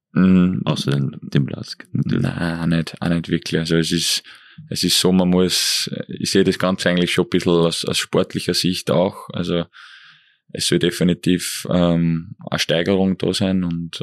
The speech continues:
Speaker 1: und man soll sich verbessern können und drum, drum, ja, möchte ich, und natürlich sollte das Leben dort da irgendwo,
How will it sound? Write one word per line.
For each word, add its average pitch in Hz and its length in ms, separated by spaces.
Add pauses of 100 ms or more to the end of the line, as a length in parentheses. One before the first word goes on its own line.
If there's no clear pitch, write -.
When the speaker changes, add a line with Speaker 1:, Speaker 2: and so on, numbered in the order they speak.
Speaker 1:
und 85 840
man - 280
soll - 180
sich 87 120
verbessern - 460
können 95 380
und 85 300 (1400)
drum, 87 680
drum, 87 960 (400)
ja, - 280 (440)
möchte - 520
ich, 82 380
und - 160
natürlich 87 440
sollte 82 220
das - 80
Leben 85 340
dort 87 280
da 85 120
irgendwo, 85 560